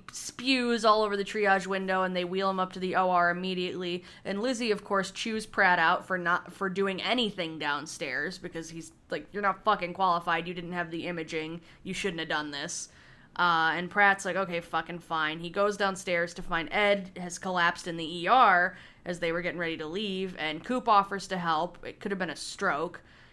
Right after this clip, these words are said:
And Coop helps identify that there was a tear in one of his arteries, causing a clot. And I wanna note here, this was a, another episode, I think I say this later in the notes, but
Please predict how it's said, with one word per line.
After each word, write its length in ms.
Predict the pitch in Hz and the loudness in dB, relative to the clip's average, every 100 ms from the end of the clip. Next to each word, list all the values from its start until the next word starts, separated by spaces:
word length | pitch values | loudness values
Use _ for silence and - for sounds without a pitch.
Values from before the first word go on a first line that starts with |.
| - | -12
And 520 | 175 170 160 165 160 - | -6 -4 -4 -6 -10 -6
Coop 160 | 202 180 | -6 -2
helps 240 | 180 180 | -2 -2
identify 520 | 175 165 170 170 170 | -2 -2 -2 -2 -2
that 120 | 160 | -2
there 100 | 165 165 | -2 -4
was 120 | 165 | -4
a 60 | |
tear 440 | 165 - 202 196 196 | -10 -4 0 2 2
in 180 | 165 170 | 0 -4
one 140 | 165 | -6
of 100 | 165 | -6
his 180 | 165 156 - | -8 -12 4
arteries, 540 | 240 277 247 202 196 190 | 8 10 8 2 -2 -6
causing 460 | - 185 185 180 | 0 0 0 -4
a 20 | |
clot. 540 | 151 - 240 226 196 202 - - - _ | -8 -6 6 8 8 4 -6 -20 -20 _
And 140 | 214 | 2
I 80 | 208 | 2
wanna 320 | 208 262 330 | 6 6 6
note 260 | 330 311 262 | 6 6 6
here, 320 | - 226 220 | 2 0 0
this 280 | 220 220 220 | 0 -2 -2
was 160 | 247 214 | -6 -8
a, 60 | 185 - | -10 -4
another 440 | 196 202 202 240 170 | -2 2 4 4 2
episode, 400 | 175 180 185 180 | -2 -4 -4 -2
I 80 | |
think 200 | 170 185 | -4 -4
I 80 | 180 | -4
say 180 | 175 180 | -2 -4
this 220 | 165 165 | -4 -6
later 240 | 175 170 175 | -6 -4 -4
in 100 | 165 | -4
the 80 | |
notes, 360 | 156 147 165 - | -6 -4 -4 -4
but 200 | - 180 | -4 -4